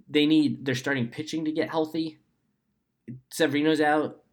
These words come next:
Cortez is out. Taillon's <laughs> out. Like, they need so many things to turn here. It's not, they're not waiting on one guy,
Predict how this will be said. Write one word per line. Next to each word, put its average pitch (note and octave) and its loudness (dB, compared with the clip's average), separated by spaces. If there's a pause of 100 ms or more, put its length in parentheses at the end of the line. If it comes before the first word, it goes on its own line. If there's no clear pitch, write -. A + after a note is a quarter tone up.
(160)
Cortez D3+ 0
is C#3 -6
out. C#3+ 0
Taillon's D3+ 0
<laughs> C#3+ 0
out. B2+ 0
Like, D3+ 0 (300)
they F#3 2
need A3+ 6
so D#3+ 0
many A2+ -4
things C#3+ -2
to - -20
turn F3 0
here. B2 -4
It's A#2 -14
not, G#3 -2 (280)
they're D#3 2
not A#2+ -2
waiting D3+ 0
on A#2 0
one D3+ 2
guy, C#3 -2